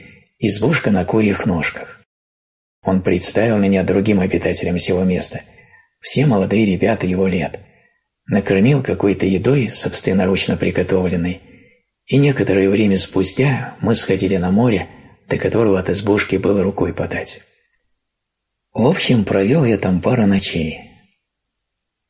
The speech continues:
Ребята почти безостановочно что-то там курили, были приходящие и уходящие.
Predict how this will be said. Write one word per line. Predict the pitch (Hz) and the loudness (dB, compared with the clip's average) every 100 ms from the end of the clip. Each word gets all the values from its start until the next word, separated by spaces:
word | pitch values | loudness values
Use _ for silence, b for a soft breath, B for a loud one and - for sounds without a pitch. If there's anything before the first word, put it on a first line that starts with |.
| _ | _
Ребята | - 107 107 139 107 | -2 2 2 2 0
почти | 92 101 - 98 | 0 0 0 0
безостановочно | 95 95 85 - 90 107 113 - 80 | 2 2 0 0 0 2 2 0 0
что-то | 90 - - | 0 -2 -2
там | - 87 | 0 -2
курили, | 80 95 107 135 113 87 - _ _ | 0 2 2 2 0 -2 -10 _ _
были | - 95 | 0 0
приходящие | 87 - - 92 110 123 - 95 | 0 -2 0 0 0 0 0 0
и | |
уходящие. | 98 98 92 82 - - 87 | 2 0 0 0 0 -4 -6